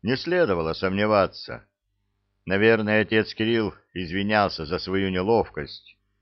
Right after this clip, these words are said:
в его натуре. Такое разящее добро, после которого чувствуешь себя мелким негодяем. И Соломончик рядом с ним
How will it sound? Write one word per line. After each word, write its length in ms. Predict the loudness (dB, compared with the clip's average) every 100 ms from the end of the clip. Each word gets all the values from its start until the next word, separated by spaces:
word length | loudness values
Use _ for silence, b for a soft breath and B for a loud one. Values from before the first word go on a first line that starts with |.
| _
в 40 | -4
его 340 | 0 2 2
натуре. 520 | 0 -4 -8 -12 -14 _ _ _ _ _ _ _ _ _ _ _ _ -2
Такое 560 | 0 2 4 6 6
разящее 760 | 4 4 4 4 2 -2 -4 0
добро, 560 | 0 0 0 0 -2 -8 _ _ _ _ _ 0
после 360 | 2 2 0
которого 600 | 0 0 2 4 4 2
чувствуешь 600 | 0 -2 -4 -2 -2 -2
себя 300 | -4 -4 -2
мелким 540 | 0 0 0 -2 -6 -4
негодяем. 920 | -4 -4 -4 -4 -4 -2 -4 -10 -14 _ _ _ _ _ _ _
И 120 | -4
Соломончик 680 | 0 2 4 4 2 0 -4
рядом 440 | 2 4 4 2 -4
с 100 | -6
ним 340 | -4 -4 -6